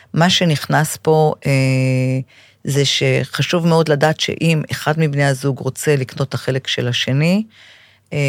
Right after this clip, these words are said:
הוא יכול, אה, יש הטבת מס שקוראים לה העברה אגב גירושין, אה, הוא לא ישלם, אה, מס שבח ולא כל מיני מיסים, אה, וזה יועבר לשמו, וזה מאוד מאוד כדאי ל-,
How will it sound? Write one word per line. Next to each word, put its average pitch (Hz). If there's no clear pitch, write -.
הוא 143
יכול, 151
אה, 151
יש 147
הטבת 135
מס 151
שקוראים 139
לה 139
העברה 131
אגב 123
גירושין, 131
אה, 139
הוא 131
לא 131
ישלם, 127
אה, 127
מס 127
שבח 170
ולא 127
כל 127
מיני 127
מיסים, 180
אה, 131
וזה 123
יועבר 127
לשמו, 160
וזה 135
מאוד 123
מאוד 123
כדאי 139
ל-, 123